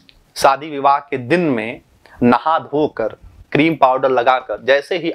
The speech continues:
आप कपड़े पहनने वाले होते हैं और वो आप कपड़े उठाते ही हैं, तब तक आप देखते हैं कि वो चूहे ने कुछ शरारती चूहे ने, actually आप कहेंगे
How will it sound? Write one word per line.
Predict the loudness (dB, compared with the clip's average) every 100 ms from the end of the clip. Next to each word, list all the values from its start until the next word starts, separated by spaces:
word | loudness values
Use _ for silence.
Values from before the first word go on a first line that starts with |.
| 0
आप | 0 0
कपड़े | -6 -2 -4
पहनने | -4 -8 -4 -4 -2
वाले | 0 0 0
होते | -6 -8 -8 -6
हैं | -6 -8 -14 -14 -12 0
और | 2 2
वो | 0
आप | -2 -2 -2
कपड़े | 0 0
उठाते | 0 0 0 0 -2
ही | -4 -6
हैं, | -8 -14 -18 _ _ _ _ -4
तब | 0 0
तक | 0
आप | -2
देखते | -2 -6 -4 -6
हैं | -6 -4
कि | -2
वो | -2 -4 0
चूहे | 2 4 2
ने | 0 -8 -12 -14 -20 -20 -20 -20 -18 -18 -10 -4
कुछ | -2
शरारती | 0 2 2 0 -2 -8
चूहे | -6 -12 -12
ने, | -20 -6 -6
actually | -4 -4 -2
आप | -2 -4
कहेंगे | -8 -8 -6